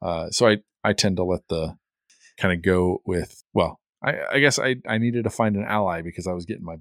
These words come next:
butt handed to me. So that's how I told that story, of,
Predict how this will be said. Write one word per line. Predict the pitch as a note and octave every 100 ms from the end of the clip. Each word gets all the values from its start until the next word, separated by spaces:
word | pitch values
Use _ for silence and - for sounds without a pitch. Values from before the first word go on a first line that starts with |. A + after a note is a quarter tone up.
| -
butt | G2+ -
handed | F2+ E2+ E2+
to | E2+
me. | E2+ E2+ _ _ _
So | - F#2
that's | G#2+ C#3+ -
how | F2 C#2+
I |
told | D#2 E2 D#2
that | F2+ F#2+
story, | - D2+ C2+ C2+ F2 _ _ _ E2+
of, | E2 E2